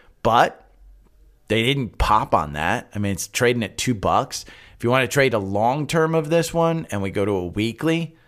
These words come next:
uh, yeah. <laughs> I mean, this is a therapeutics company. It's a bio company.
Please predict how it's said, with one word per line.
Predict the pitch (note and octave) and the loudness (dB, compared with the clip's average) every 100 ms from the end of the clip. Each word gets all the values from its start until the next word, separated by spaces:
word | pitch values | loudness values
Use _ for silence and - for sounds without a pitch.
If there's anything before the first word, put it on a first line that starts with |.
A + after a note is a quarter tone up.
| _ _ | _ _
uh, | - G2+ F#2 F#2+ - | -4 -2 0 -2 -2
yeah. | C#3 A2+ E2+ _ _ | 0 0 -2 _ _
<laughs> | - - - - C3+ - - _ - - - - - - | -20 -14 -10 -4 -4 -4 -16 _ -20 -20 -18 -18 -18 -14
I | - | -4
mean, | E3 | 2
this | F3+ F#3+ | 4 6
is | G#3 | 4
a | D3+ - - | 2 -6 2
therapeutics | D3 E3+ E3 - F3+ F#3 - | 6 6 4 2 2 2 0
company. | - G2+ F#2 F#2+ | -2 -2 -2 -4
It's | F#2 | -2
a | G#2+ | -4
bio | - A#2+ D3 F3 | 2 4 6 4
company. | - A#2+ G#2 G2+ A#2 A#2 | 2 -2 -4 -2 -2 -4